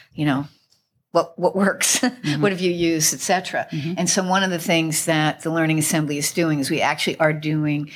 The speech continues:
Speaker 1: some, you know, sort of, uh, research to look at product efficacy, uh, so that we can build the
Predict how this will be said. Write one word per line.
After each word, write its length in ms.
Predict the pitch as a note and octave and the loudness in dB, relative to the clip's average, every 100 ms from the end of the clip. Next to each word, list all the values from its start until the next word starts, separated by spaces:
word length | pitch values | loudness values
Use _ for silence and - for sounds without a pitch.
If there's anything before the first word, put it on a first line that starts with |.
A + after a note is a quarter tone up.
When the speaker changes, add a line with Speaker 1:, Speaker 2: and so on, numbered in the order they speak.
| - - | -18 -10
Speaker 1:
some, 640 | - - D#3+ D#3 D3 D3 - _ _ _ _ - - | -4 0 0 0 -2 -6 -12 _ _ _ _ -14 -6
you 80 | F3 | 0
know, 140 | - | 2
sort 260 | D3+ F#3 D#3+ | 2 2 2
of, 60 | E3+ | 2
uh, 360 | D3 D3 C#3+ - _ | 2 0 -2 -8 _
research 720 | F#3+ F#3 G#3 - D3 C#3+ - - - - | -6 2 2 2 0 -2 -6 -6 -18 -10
to 140 | - F3+ | -4 0
look 260 | F#3 F#3 - | 0 0 -2
at 400 | F3+ D3 C#3+ - _ _ _ - | 0 0 -2 -6 _ _ _ -2
product 320 | G3+ E3 - | 0 0 0
efficacy, 680 | E3 E3+ - - G#2+ C#3+ _ - | 0 -2 -6 -6 -6 -12 _ -12
uh, 160 | D#3+ D3+ | -8 -4
so 200 | - D#3 | -4 -2
that 160 | D3+ D#3 | -2 -6
we 80 | |
can 240 | C#3+ D#3+ D3 | -10 -8 -6
build 240 | D#3 D3 | -6 -8
the 260 | C#3+ D3 | -10 -14